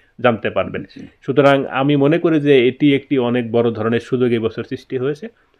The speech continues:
Speaker 1: আমি ভোটারদের বে-, ভোটারদেরকে আহ্বান করব, আপনারা আপনাদের ভোট প্রদানের জন্য আপনার ভোট কেন্দ্রে যান এবং একটি উৎসব মুখর আগামী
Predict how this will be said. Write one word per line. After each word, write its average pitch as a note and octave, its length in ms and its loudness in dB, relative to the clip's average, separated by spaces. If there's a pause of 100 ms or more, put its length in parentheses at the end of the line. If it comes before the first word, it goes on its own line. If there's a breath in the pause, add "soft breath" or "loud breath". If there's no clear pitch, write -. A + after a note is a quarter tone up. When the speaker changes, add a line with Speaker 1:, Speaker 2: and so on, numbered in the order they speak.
(100)
Speaker 1:
আমি A#2 160 -6
ভোটারদের A2+ 400 -2
বে-, A#2+ 600 -4
ভোটারদেরকে A#2+ 460 -4
আহ্বান A2+ 300 2
করব, D#3 200 -4
আপনারা A#2 460 -2 (420 soft breath)
আপনাদের A2+ 440 -4
ভোট G#2+ 240 -4
প্রদানের C3 340 -2
জন্য D3 220 0
আপনার A2 260 0
ভোট G2+ 220 -6
কেন্দ্রে B2 280 -2
যান D#3+ 260 2 (340 soft breath)
এবং B2 260 0
একটি B2 220 -6
উৎসব B2+ 440 -4
মুখর A#2+ 340 -4 (300 soft breath)
আগামী A#2+ 460 0